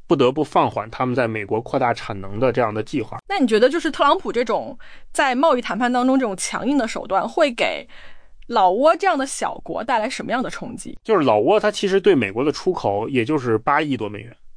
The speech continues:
Speaker 1: 然后它从美国的进口只有四千万美元，它整个的经济体量也就是一百六十亿美元。特朗普现在就是威胁他说要对他加征百分之四十的关税，所以就是对于他来讲肯定是非常非常大的一个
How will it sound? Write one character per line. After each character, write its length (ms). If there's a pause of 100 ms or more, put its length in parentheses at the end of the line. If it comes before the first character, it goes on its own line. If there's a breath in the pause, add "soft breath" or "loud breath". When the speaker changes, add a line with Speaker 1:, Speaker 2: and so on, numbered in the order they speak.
(500)
Speaker 1:
然 140
后 80
它 200
从 160
美 140
国 100
的 80
进 220
口 180
只 120
有 100
四 240
千 160
万 140
美 100
元， 140 (580 soft breath)
它 140
整 200
个 160
的 120
经 160
济 100
体 160
量 220
也 100
就 140
是 100
一 100
百 140
六 140
十 100
亿 80
美 120
元。 140 (640)
特 100
朗 100
普 100
现 140
在 80
就 140
是 60
威 140
胁 140
他 100
说 140
要 140
对 120
他 140
加 160
征 100
百 140
分 80
之 60
四 180
十 80
的 80
关 180
税， 160 (360)
所 120
以 60
就 140
是 180 (720 soft breath)
对 120
于 40
他 160
来 100
讲 400
肯 160
定 160
是 260
非 540
常 160
非 80
常 160
大 220
的 100
一 140
个 280